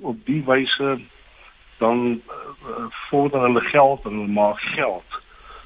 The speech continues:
uit groot, uit sulke groot besighede net, maar daar's gewoonlik nooit, eh, geweld met daarbey betrokkene nie. Wel afpersing met die werwing van daardie werknemers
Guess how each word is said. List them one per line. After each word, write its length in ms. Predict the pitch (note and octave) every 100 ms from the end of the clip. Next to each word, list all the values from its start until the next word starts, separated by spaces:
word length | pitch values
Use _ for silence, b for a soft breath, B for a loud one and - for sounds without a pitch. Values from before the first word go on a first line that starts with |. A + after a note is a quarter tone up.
| -
uit 240 | A2 A2
groot, 380 | - B2 B2 -
uit 140 | - A2+
sulke 320 | - B2 A#2
groot 380 | - A#2+ A2+ -
besighede 640 | G#2+ A2 - - A#2+ G#2+
net, 180 | G2 F#2+
maar 280 | A2 G#2+ - B B B B
daar's 240 | - A#2 -
gewoonlik 400 | C3+ D3 D#3+ B2+
nooit, 360 | C3 B2 -
eh, 240 | B2 A#2 A2 G2 - - _ _
geweld 560 | - A2+ A2 A#2 A2+ -
met 140 | G2+
daarbey 340 | G#2+ G#2 G#2+ G2
betrokkene 680 | G2 - C#3+ - A2 G2+ F2+
nie. 160 | A2+ - B B B B -
Wel 320 | G#2 A#2 B2+
afpersing 600 | D#3 E3+ D3+ C3 - A2+
met 80 | A2
die 100 | G#2+
werwing 380 | G2 A#2+ D3 C3
van 120 | B2+
daardie 580 | G#2+ G2+ A2 A#2+ G#2+ F#2
werknemers 920 | F2+ B2+ C3+ A#2 G#2+ G2 B2 - -